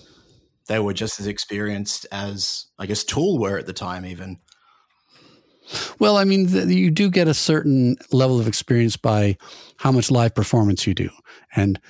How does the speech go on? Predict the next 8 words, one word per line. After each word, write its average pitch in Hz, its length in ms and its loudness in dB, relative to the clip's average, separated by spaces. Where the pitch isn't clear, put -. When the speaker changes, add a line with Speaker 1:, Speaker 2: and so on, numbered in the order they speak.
Speaker 2:
that's 120 300 2
purely 123 520 2
time. - 360 -4
You 110 160 -4
can't, - 380 -4
you 107 120 -2
can't, - 540 -2
um, 95 440 -2